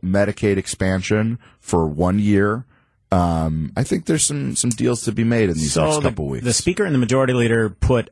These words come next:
Speaker 2: a, uh, school package before the governor, and he rebuffed it. So I don't think there's gonna be a grand bargain on schools,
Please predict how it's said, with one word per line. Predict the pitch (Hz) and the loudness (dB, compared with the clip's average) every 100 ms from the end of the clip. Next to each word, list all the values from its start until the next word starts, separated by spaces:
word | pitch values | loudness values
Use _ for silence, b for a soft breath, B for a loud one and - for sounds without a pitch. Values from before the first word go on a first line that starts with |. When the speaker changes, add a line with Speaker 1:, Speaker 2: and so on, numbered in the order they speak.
| - | -4
Speaker 2:
a, | 104 101 98 80 | -2 0 0 0
uh, | 95 92 | 0 0
school | 92 - 120 104 | 0 2 2 2
package | 117 104 104 82 | 2 0 -4 -6
before | 90 - 110 101 | -8 -2 0 2
the | |
governor, | 92 95 95 90 90 - | 2 2 4 4 2 0
and | 90 87 85 | -2 0 2
he | 82 90 | 2 2
rebuffed | 87 76 92 87 - - - _ | 2 0 0 -2 -6 -18 -20 _
it. | 87 - - - | -4 -4 -8 -14
So | - 95 | -2 2
I | 95 | 4
don't | 120 | 4
think | 120 107 | 2 0
there's | 104 87 | -2 0
gonna | 104 | 0
be | 98 95 | 2 0
a | |
grand | 90 95 90 | 0 0 0
bargain | 90 90 90 | 0 0 0
on | 85 82 | 0 0
schools, | - 104 104 98 90 - - | -2 2 2 2 -2 -4 -6